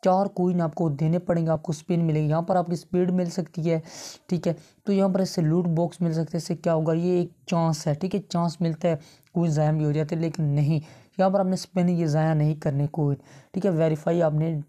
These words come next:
कर लिया, ठीक है, डेली Discord बॉन्ड। तो यहाँ पर गाइस मैं क्लिक करता हूँ ना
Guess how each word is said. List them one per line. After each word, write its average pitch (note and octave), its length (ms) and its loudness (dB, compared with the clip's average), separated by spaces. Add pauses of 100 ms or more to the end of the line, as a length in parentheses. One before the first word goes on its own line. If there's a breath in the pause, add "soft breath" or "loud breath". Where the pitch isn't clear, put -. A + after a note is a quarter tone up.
(160)
कर D#3+ 160 4
लिया, C#3+ 260 0
ठीक F#3+ 180 -4
है, E3+ 200 -2
डेली D3+ 360 0 (360)
Discord D3+ 540 0
बॉन्ड। C#3+ 280 0 (460 loud breath)
तो F#3+ 80 -2
यहाँ G3 200 2
पर A#3 180 2
गाइस G#3 220 2
मैं G3+ 140 0
क्लिक F3+ 260 -2
करता F#3 240 0
हूँ F#3 100 2
ना D3+ 140 2